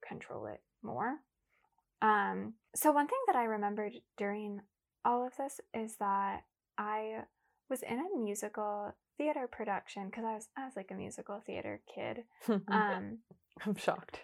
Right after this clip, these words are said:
Speaker 1: <laughs> and it was really fun, and I do,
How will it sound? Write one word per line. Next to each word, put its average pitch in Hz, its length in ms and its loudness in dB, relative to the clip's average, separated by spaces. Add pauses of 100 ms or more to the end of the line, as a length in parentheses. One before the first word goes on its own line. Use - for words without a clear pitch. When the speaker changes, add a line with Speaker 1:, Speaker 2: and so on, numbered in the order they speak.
Speaker 1:
<laughs> - 120 -6
and - 1120 -2
it - 20 8
was 294 140 4
really 311 240 8
fun, 277 460 4 (100)
and 226 420 6 (520)
I 233 180 12
do, 240 360 2